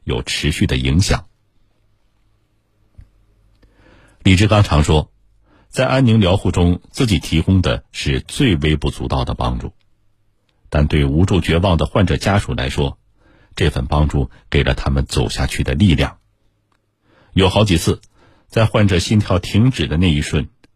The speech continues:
李志刚感受到自己的心跳也在加速。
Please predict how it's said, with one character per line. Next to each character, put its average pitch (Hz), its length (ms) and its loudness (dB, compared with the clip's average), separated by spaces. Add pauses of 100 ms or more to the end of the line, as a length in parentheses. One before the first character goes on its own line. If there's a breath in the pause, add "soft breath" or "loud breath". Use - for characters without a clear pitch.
(340)
李 80 160 0
志 80 160 -2
刚 85 220 2
感 67 200 -2
受 - 100 -6
到 71 100 -2
自 - 180 -6
己 - 140 -8
的 76 80 -4
心 85 260 2
跳 71 360 -2 (260)
也 65 140 -6
在 64 140 -6
加 78 260 -2
速。 - 260 -4